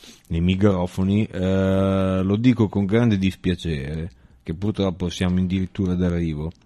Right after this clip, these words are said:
perché sti-, ci stiamo approssimando alla fatidica durata delle due ore,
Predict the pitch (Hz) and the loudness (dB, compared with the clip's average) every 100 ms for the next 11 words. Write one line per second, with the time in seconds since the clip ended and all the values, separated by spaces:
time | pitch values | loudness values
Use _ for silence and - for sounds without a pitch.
0 | _ _ - 90 98 90 - 90 - 87 | _ _ -8 -4 -2 -2 -2 -8 -6 -4
1 | 110 101 87 - 92 - 98 95 92 90 | 0 0 0 -2 -4 -4 -2 0 2 0
2 | 90 85 - 92 - 98 90 - 87 85 | 0 -2 -4 -6 0 0 0 0 0 0
3 | 82 87 90 92 92 82 82 87 92 85 | 0 0 0 0 0 -2 -2 0 0 0
4 | 80 73 80 | -2 -4 -6